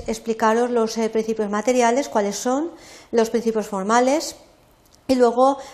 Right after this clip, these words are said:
hacer hincapié en la enumeración y una breve explicación de cada uno de ellos, de los principios formales de nuestro ordenamiento jurídico.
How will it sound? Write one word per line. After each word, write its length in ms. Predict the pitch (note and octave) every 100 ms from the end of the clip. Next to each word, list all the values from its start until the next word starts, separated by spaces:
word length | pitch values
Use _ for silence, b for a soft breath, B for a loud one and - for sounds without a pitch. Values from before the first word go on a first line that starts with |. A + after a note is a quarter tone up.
| B
hacer 320 | A3 A3 B3
hincapié 600 | B3+ B3 A#3+ A#3 A#3 -
en 80 | A#3
la 100 | A#3+
enumeración 760 | A#3+ A#3 G#3+ G#3 A3+ A3 A3 -
y 340 | - G#3+ A3+ A3+
una 220 | A3 A3
breve 160 | A3 A3
explicación 480 | A3 A#3+ A#3 A3+ A3+
de 80 |
cada 180 | G3+ G#3
uno 180 | G3+ G#3+
de 100 | A3+
ellos, 320 | G#3+ G#3 G3+ B B B
de 100 | A#3+
los 140 | A#3+
principios 500 | A#3 A#3 A#3 A#3 A#3
formales 440 | A#3 A#3 G#3 G3+ G#3+
de 120 | G#3
nuestro 300 | G#3 G#3 A3
ordenamiento 480 | G#3+ G3+ F3+ F3 F3
jurídico. 580 | - F3 E3+ - -